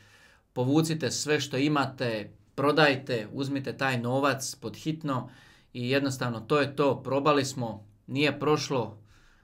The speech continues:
kriptovalute propadaju, sve se raspada, mjenjačnice propadaju, završena priča. To je poruka koju nam šalju mediji,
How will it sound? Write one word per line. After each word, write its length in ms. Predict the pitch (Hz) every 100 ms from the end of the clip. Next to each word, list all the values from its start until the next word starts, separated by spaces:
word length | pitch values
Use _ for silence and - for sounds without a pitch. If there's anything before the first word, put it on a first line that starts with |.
| -
kriptovalute 580 | 147 156 127 139 147 -
propadaju, 480 | 131 139 143 127
sve 220 | 110 143 135
se 140 | 120
raspada, 480 | 117 131 - 120 117
mjenjačnice 680 | 110 113 127 127 123 110
propadaju, 640 | 110 120 127 120 113 107 101 - _
završena 540 | 107 120 120 - 95 -
priča. 320 | 98 98 - _ _ _ - - - _ _
To 80 | 196
je 120 | 185
poruka 400 | 190 190 165 156
koju 160 | 151 143
nam 120 | 135
šalju 300 | 127 165 139
mediji, 520 | 123 131 139 175 165